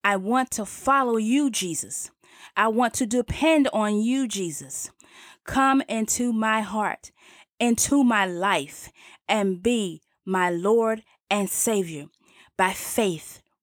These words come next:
right now, I receive you, Jesus Christ, as my Lord and my Savior."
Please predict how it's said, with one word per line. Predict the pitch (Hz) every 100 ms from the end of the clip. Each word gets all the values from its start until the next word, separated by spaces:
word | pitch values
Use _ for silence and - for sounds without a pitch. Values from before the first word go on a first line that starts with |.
| 170
right | 214 233 226
now, | 214 208 208 170 143 - _ _ _
I | 202 214
receive | 208 208 - - 247 233 220 -
you, | 165 185 220 214 -
Jesus | 190 208 185 175
Christ, | - 214 156 147 - - _ _ _ -
as | 208 214 208
my | 185 190 208 196
Lord | 180 190 202 160 170 - _ -
and | 180 185 170 165 _
my | 180 170 151
Savior." | - - 170 147 139